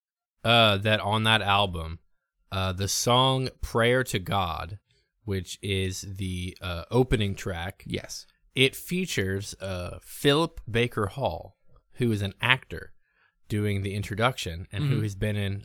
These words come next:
Speaker 1: uh, lots of different things. He played Richard Nixon in, uh, Secret Honor. He was in a F-, Paul Thomas Anderson film. He was in, uh, where did it go? Talented Mister Ripley.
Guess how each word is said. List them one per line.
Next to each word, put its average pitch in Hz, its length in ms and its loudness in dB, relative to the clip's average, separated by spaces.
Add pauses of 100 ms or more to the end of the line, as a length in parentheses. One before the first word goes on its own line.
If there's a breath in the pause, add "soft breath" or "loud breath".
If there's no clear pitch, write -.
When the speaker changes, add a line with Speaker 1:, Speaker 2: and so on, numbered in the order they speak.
Speaker 1:
uh, 87 260 -6
lots 107 280 0
of 113 60 -6
different 101 300 -4
things. 113 220 -4
He - 60 -8
played 92 220 -6
Richard 104 320 -6
Nixon 117 680 -8
in, 95 320 -6
uh, 90 160 -8
Secret 107 460 -8
Honor. 120 480 0 (480 loud breath)
He 110 160 -2
was 98 140 -2
in 98 180 -2
a 92 40 -2
F-, - 200 -12
Paul 107 200 0
Thomas 98 320 -2
Anderson 113 460 -4
film. 113 600 0
He - 180 -8
was 92 260 -6
in, 92 440 -4 (540 soft breath)
uh, 92 520 -6 (760)
where 101 180 -10
did 95 160 -12
it - 80 -14
go? - 260 -18 (220 loud breath)
Talented 120 400 2
Mister 101 260 -2
Ripley. 143 680 4